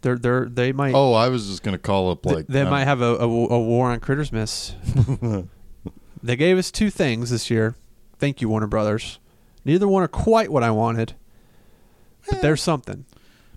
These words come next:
Speaker 2: You know, it's like get-, <laughs> it's like getting the, it's like, <laughs> it's like getting the Munchies, uh, uh, scarf for Critters Miss.
Speaker 1: <laughs>
Speaker 2: Not
Speaker 1: Yeah.
Speaker 2: exactly what you
Speaker 1: Right,
Speaker 2: wanted,
Speaker 1: right.
Speaker 2: but it's what you got.
Speaker 1: It has been, like, a
Speaker 2: <laughs>
Speaker 1: weird, it has been, like, a weird renaissance of Critters. We got the box set from Scream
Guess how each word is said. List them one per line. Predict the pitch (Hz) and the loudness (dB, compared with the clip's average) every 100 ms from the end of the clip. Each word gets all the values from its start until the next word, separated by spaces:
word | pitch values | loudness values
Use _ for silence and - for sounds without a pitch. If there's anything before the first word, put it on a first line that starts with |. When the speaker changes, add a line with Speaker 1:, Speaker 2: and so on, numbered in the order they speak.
| - | -6
Speaker 2:
You | 240 | -2
know, | 127 92 | 0 0
it's | 98 | 0
like | 117 101 | -2 0
get-, | 139 147 | 2 2
<laughs> | 143 | 2
it's | 143 110 | 0 0
like | 147 143 110 | 0 0 0
getting | 131 143 127 | -2 0 0
the, | 117 110 95 - - - - - _ | 0 0 -2 -8 -20 -20 -20 -20 _
it's | - 135 127 117 | -4 0 0 0
like, | 135 123 101 | 0 -2 -4
<laughs> | - 131 92 - - - | -4 0 0 -2 -20 -6
it's | 208 185 | -4 -2
like | 175 143 | -2 0
getting | 139 156 131 | 0 0 0
the | |
Munchies, | 117 113 135 143 117 101 95 92 | 0 0 0 -2 -2 0 0 0
uh, | 101 95 98 - - - - - | 0 2 0 -6 -20 -20 -12 -6
uh, | 135 131 131 123 113 | -2 0 0 -2 -4
scarf | - 135 107 98 | 0 2 2 0
for | - 107 98 | -4 -4 -2
Critters | 139 123 101 82 | 0 0 0 -2
Miss. | 82 82 - | -2 0 2
Speaker 1:
<laughs> | 143 | 4
Speaker 2:
Not | 202 | 4
Speaker 1:
Yeah. | 262 | 4
Speaker 2:
exactly | 170 - 190 - 139 | 4 2 2 0 0
what | 113 107 | 0 0
you | 104 104 | 2 4
Speaker 1:
Right, | 104 277 | 4 4
Speaker 2:
wanted, | 117 123 - | 2 -2 -4
Speaker 1:
right. | 220 226 - - | 0 0 0 -4
Speaker 2:
but | 135 143 135 | 0 2 2
it's | 135 123 - | 2 0 0
what | 127 - | -2 -2
you | 113 | -2
got. | 110 92 | 0 0
Speaker 1:
It | 208 | 0
has | 254 208 | 0 0
been, | 139 131 | 2 4
like, | 170 | 4
a | 170 | 4
Speaker 2:
<laughs> | 202 196 | 2 4
Speaker 1:
weird, | 175 180 | 2 2
it | 190 | 2
has | 269 339 | 2 2
been, | 339 | 0
like, | 330 311 | 0 0
a | |
weird | 190 131 135 160 | 0 2 2 2
renaissance | 127 160 - 117 117 | 2 0 -2 -4 -4
of | 175 | -4
Critters. | 320 240 | -2 0
We | 127 | 0
got | 131 - | 0 -2
the | 113 | -2
box | 117 - | -2 -2
set | - - | -4 -2
from | 202 185 | -2 -4
Scream | - 113 123 | -4 -2 -4